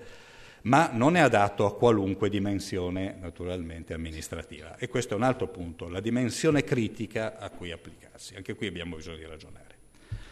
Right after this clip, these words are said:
Il primo punto, pianificazione strategica e operativa. Allora, effettivamente, eh, c'è un tema molto interessante che è f-, emerge grazie alla crisi finanziaria degli enti.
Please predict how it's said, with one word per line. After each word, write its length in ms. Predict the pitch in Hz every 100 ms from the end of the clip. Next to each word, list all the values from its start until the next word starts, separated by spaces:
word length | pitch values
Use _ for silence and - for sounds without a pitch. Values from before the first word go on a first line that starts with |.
| -
Il 120 | 180
primo 280 | - 240 185
punto, 360 | - 92 92 101
pianificazione 720 | 170 185 175 135 120 170 131
strategica 800 | - 120 143 160 160 143 139 -
e 80 |
operativa. 600 | 107 87 90 82 73 - - - - - _ - - - - _ - _ _ _ _
Allora, 340 | - 139 139 180
effettivamente, 1120 | 170 170 - 208 202 240 233 220 214 208 -
eh, 680 | - 147 147 143 143 139 131
c'è 160 | - 220
un 220 | 202 -
tema 340 | 139 123 113
molto 300 | 110 185 185
interessante 840 | 117 - 107 92 143 147 147 127
che 320 | 120 131 135 131
è 160 | 117
f-, 200 | 104 - -
emerge 540 | 117 131 127 - 107
grazie 840 | 131 165 208 - - 202 185 185 -
alla 220 | 123 117
crisi 300 | - 107 98
finanziaria 480 | - 92 92 87 87
degli 220 | 87 82
enti. 300 | 80 -